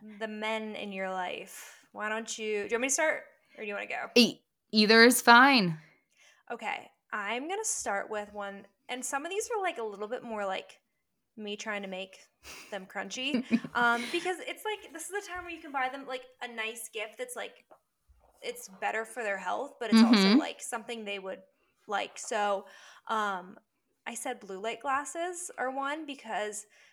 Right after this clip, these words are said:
Speaker 1: I don't know about you, but guys watch a lot of sports on T V that, and those games are late, like,
Speaker 2: Mm-hmm.
Speaker 1: Sunday Night Football, Monday,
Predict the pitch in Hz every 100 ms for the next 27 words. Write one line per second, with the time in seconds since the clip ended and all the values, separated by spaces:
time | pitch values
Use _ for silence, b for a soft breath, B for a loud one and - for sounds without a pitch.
0 | _ - 226 226 220 208 220 226 - -
1 | 196 196 202 220 233 226 - - _ _
2 | _ _ - 202 202 214 196 196 220 -
3 | 254 339 311 269 - 220 202 190 190 -
4 | 226 208 208 208 202 247 294 277 262 381
5 | - - - 214 202 196 - 233 240 247
6 | 208 220 466 - - 254 285 294 294 294
7 | 302 294 254 214 185 180 202 202 233 247
8 | 254 -